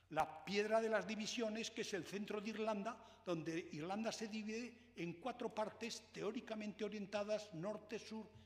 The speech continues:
este y oeste, para que esté de acuerdo con el orden cósmico. Impresionante, porque hay territorios en la península ibérica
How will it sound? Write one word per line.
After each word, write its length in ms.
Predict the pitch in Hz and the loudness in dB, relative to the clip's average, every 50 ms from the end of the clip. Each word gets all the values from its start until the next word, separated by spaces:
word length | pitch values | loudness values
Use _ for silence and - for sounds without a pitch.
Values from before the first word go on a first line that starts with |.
| - - - | -20 -12 -8
este 320 | 254 214 - - - 220 | -6 -6 -6 -4 -2 0
y 240 | 185 160 156 156 151 | 0 0 0 0 0
oeste, 460 | 151 151 170 180 - - - - - - - - - - - | 0 0 -2 -2 -4 -8 -12 -14 -14 -14 -18 -20 -20 -8 -6
para 220 | - 160 160 156 | -4 -4 -2 -4
que 60 | - | -4
esté 240 | 165 - - - 196 | -6 -6 -4 -4 -4
de 160 | 196 202 214 | 0 0 0
acuerdo 800 | 220 214 - - 240 233 196 180 180 208 254 - - - - - - | 0 0 -2 -2 0 0 0 0 -2 -4 -6 -6 -10 -16 -20 -12 -6
con 200 | - 170 160 156 | -4 -2 0 0
el 100 | 156 165 | 0 0
orden 300 | 208 226 214 196 170 147 | 0 0 0 -2 -4 -6
cósmico. 580 | - - 220 214 - - 131 113 - - 123 - - - - - - - - - _ _ _ _ _ _ _ _ _ _ _ _ _ _ _ _ _ _ _ _ _ _ _ _ _ - | -4 -2 -2 -2 -2 -6 -12 -12 -14 -16 -16 -16 -18 -20 -20 -20 -20 -20 -20 -20 _ _ _ _ _ _ _ _ _ _ _ _ _ _ _ _ _ _ _ _ _ _ _ _ _ -12
Impresionante, 800 | 151 139 131 - 139 120 - - - 127 160 185 165 - - - - - - - - - - - - _ _ _ _ | -10 -10 -8 -8 -8 -6 -6 -6 -6 -4 -4 -4 -4 -6 -10 -14 -18 -20 -20 -20 -20 -20 -20 -20 -20 _ _ _ _
porque 300 | - 139 135 - - 156 | -6 -6 -4 -4 -2 -2
hay 100 | 165 175 | -2 -2
territorios 640 | - - 175 160 175 156 - 214 196 185 175 139 - | -2 -4 -4 -4 -4 -4 -2 0 0 0 -2 -4 -4
en 60 | 147 | -6
la 100 | 139 139 | -6 -6
península 440 | - 139 131 151 165 156 - 190 190 | -6 -4 -4 -2 -4 -4 -2 -2 -2
ibérica 540 | 190 190 185 208 190 196 - - 196 208 233 | -2 0 0 0 0 0 -2 -4 -4 -4 -4